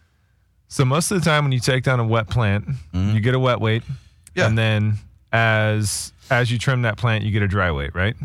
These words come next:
Speaker 2: Yeah, nine,
Speaker 1: So,
Speaker 2: ten percent.
Speaker 1: yeah, what would you say? So nine, ten percent
Speaker 2: Nine, ten per-,
Speaker 1: is the
Speaker 2: nine at,
Speaker 1: average?
Speaker 2: nine is probably, like,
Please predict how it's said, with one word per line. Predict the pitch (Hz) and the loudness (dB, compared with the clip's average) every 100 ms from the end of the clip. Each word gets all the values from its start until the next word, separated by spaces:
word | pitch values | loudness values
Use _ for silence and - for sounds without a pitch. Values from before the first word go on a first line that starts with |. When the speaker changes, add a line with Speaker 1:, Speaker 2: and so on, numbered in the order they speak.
| 127 | -10
Speaker 2:
Yeah, | 170 90 | -8 -6
nine, | 85 110 95 | -4 -2 0
Speaker 1:
So, | 127 | 2
Speaker 2:
ten | 113 | 2
percent. | 107 104 90 113 | 0 -2 -4 0
Speaker 1:
yeah, | 135 | 0
what | 98 127 | 2 2
would | 127 | 0
you | 113 | 0
say? | 110 80 | 0 0
So | 80 117 | 0 0
nine, | 104 117 | 0 0
ten | 143 156 | 2 0
percent | 139 139 | 2 2
Speaker 2:
Nine, | 175 | 4
ten | 165 151 | 2 0
per-, | |
Speaker 1:
is | 147 | 0
the | |
Speaker 2:
nine | 127 143 165 | 2 2 4
at, | 170 | 2
Speaker 1:
average? | 139 | 2
Speaker 2:
nine | 151 160 170 175 | 2 2 2 2
is | 156 | 0
probably, | - 165 156 151 | 2 2 2 2
like, | 143 131 - | 2 0 -4